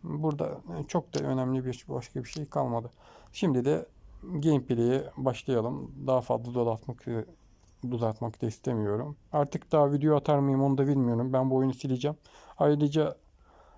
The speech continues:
e, bir kurt eğitimine gireceğim. Yani bu aralar video atar mıyım onu da bilmiyorum. E, o yüzden de artık bilemiyorum ne kadar devam ederim. Bu oyunu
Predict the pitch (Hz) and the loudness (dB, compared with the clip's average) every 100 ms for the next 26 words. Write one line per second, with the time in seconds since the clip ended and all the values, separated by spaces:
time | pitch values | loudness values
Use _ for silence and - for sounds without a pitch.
0 | _ 170 143 139 135 143 160 160 - - | _ -2 0 2 0 0 0 0 -4 -14
1 | _ _ 202 - - 190 - 170 151 165 | _ _ -20 -4 0 0 2 0 2 2
2 | 165 156 127 113 117 185 214 _ - _ | 4 2 2 2 0 -2 -6 _ -20 _
3 | - 170 139 135 147 147 147 143 143 - | -12 -4 -2 0 2 2 4 2 0 -4
4 | - _ 139 135 143 147 135 - 175 151 | -20 _ -2 0 2 4 4 4 4 4
5 | 127 143 147 131 156 151 123 117 135 - | 2 2 4 2 2 2 2 0 -2 -6
6 | _ - _ - - - - - - - | _ -20 _ -20 -20 -20 -20 -20 -20 -20
7 | - - 139 131 131 131 131 131 135 156 | -20 -8 -4 -2 0 -2 -2 -2 -4 -4
8 | 160 127 123 123 123 143 - _ - - | 0 0 0 -2 0 -4 -6 _ -20 -20
9 | _ _ - - - _ - _ _ _ | _ _ -20 -20 -20 _ -20 _ _ _
10 | _ _ _ _ _ - - _ _ 151 | _ _ _ _ _ -20 -20 _ _ -4
11 | 135 135 - - - - - - _ _ | -4 -6 -10 -14 -20 -20 -20 -20 _ _
12 | - - 202 170 160 135 123 123 135 135 | -20 -16 -4 0 2 2 0 0 0 2
13 | 127 123 139 135 127 131 131 131 160 151 | 4 4 2 2 2 2 0 0 2 2
14 | 156 165 | 2 0